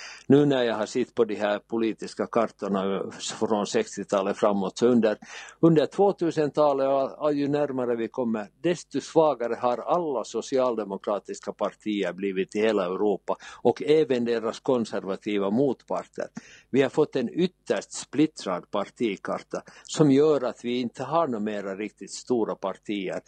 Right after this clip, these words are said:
och det gör att det är svårt att bilda regeringar i hela Europa. Så att vi här uppe, uppe i vårt hörn av Europa är ingalunda unika, utan vi är en del av en mera generell trend.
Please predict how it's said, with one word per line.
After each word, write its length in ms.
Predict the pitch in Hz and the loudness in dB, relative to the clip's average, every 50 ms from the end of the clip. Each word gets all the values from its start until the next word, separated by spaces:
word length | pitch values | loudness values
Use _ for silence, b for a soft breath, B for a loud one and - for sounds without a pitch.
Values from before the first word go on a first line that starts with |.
| B B B B B | B B B B B
och 120 | 117 135 | 2 4
det 140 | 143 160 160 | 4 4 4
gör 280 | 139 123 120 120 113 110 | 4 4 2 2 2 0
att 140 | 101 - | -2 -4
det 80 | - 113 | -2 -4
är 60 | 107 | -4
svårt 360 | - - - 127 110 - - | -4 -2 -2 -2 -2 -2 -4
att 100 | 101 98 | -10 -8
bilda 300 | 92 110 113 110 104 104 | -4 -2 -2 -2 -2 -2
regeringar 680 | 92 107 107 110 110 110 113 101 101 98 92 87 85 98 | 0 0 0 2 2 0 0 0 -2 -4 -6 -4 -2 -2
i 100 | 104 98 | -2 0
hela 260 | 127 143 131 110 92 | 2 2 2 2 0
Europa. 480 | 82 80 - 101 - - - - - 95 | -4 -8 -10 -12 -14 -14 -14 -12 -10 -8
Så 140 | - - 101 | -4 -4 -4
att 100 | 98 - - B B B B B B | -4 -4 -8 B B B B B B
vi 180 | - 135 139 127 | 4 6 6 6
här 460 | 120 131 123 117 120 101 113 123 143 | 6 2 2 0 -2 -6 -6 -4 -2
uppe, 300 | 143 139 - _ - 120 | -2 -2 -2 _ -2 0
uppe 360 | 113 123 123 120 - - - 117 | 2 2 2 0 0 0 0 0
i 80 | 110 | 2
vårt 320 | 104 123 135 123 - - - | 2 2 2 0 0 -2 -4
hörn 220 | 113 104 101 104 | -4 -2 -2 -2
av 180 | 101 98 101 104 | -2 -2 0 -2
Europa 480 | 101 101 98 107 104 95 - - 110 | -2 -2 -2 -2 -2 -2 -2 -2 0
är 60 | 113 | 2
ingalunda 520 | 120 131 131 120 107 104 107 107 104 101 101 | 2 2 2 2 2 2 2 2 2 2 2
unika, 520 | 104 107 113 123 120 107 - - - 90 | 2 2 4 2 2 0 -2 -6 -10 -12
utan 260 | 87 92 - 110 104 | -10 -8 -6 -4 -2
vi 100 | 101 101 | 0 2
är 40 | 107 | 2
en 80 | 107 107 | 2 4
del 240 | 113 117 117 110 101 | 4 4 4 2 0
av 160 | 98 95 98 | 0 -2 -2
en 120 | 98 98 | 0 0
mera 300 | 104 104 101 92 92 90 - | 0 2 0 -2 -4 -6 -6
generell 640 | - - - 117 110 107 104 101 120 117 104 98 | -4 0 2 4 4 4 2 2 2 2 0 0
trend. 340 | - - - 95 87 87 - | -4 -6 -8 -8 -8 -8 -14